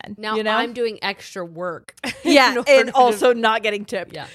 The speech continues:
Speaker 1: So the person behind me order, by the way, was twenty-one dollars, which I was like,
Speaker 2: <laughs>
Speaker 1: "Ah!" <laughs> But also, I get it, 'cause that,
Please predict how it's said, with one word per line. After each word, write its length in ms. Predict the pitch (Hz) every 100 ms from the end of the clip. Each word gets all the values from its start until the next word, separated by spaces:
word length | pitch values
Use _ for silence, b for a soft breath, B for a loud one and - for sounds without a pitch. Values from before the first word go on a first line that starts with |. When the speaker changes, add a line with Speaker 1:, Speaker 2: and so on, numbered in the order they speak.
| B _
Speaker 1:
So 160 | - 370
the 120 | 381
person 320 | 466 494 554
behind 360 | 359 294 254 240
me 140 | 220
order, 420 | - 214 202 185 -
by 280 | 196 208
the 80 | 196
way, 160 | 190 175
was 200 | 196 -
twenty-one 460 | - 269 269 240
dollars, 400 | 190 175 190 208
which 140 | 233 233
I 100 | 233
was 100 | 247
like, 240 | 254 - 240
Speaker 2:
<laughs> 40 |
Speaker 1:
"Ah!" 800 | 349 415 571 - - - - 262 494 - 453
<laughs> 60 | 679 740 719 _ _ _ _ _ B B B B
But 120 | - 349
also, 280 | 359 392 294
I 220 | - 262
get 320 | 233 233 220
it, 180 | 240 -
'cause 180 | 254 -
that, 280 | 269 262